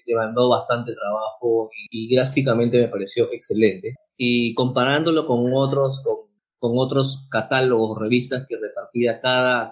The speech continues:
cada velero en, en, en, bueno, cuando, cuando los, los veleros tenían una oficina de comunicación, por decirlo de una manera,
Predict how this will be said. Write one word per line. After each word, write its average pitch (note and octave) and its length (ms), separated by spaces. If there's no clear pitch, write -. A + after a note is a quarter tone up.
cada B2+ 300
velero A2+ 500
en, G#2 200
en, G#2+ 260
en, G2+ 520
bueno, B2 220
cuando, A2+ 300
cuando A#2+ 320
los, B2+ 220
los A#2+ 100
veleros C#3+ 380
tenían C3+ 360
una C3+ 140
oficina C3+ 460
de G#2+ 80
comunicación, D#3 600
por A#2+ 120
decirlo A#2+ 240
de A#2 60
una A2+ 40
manera, A2+ 220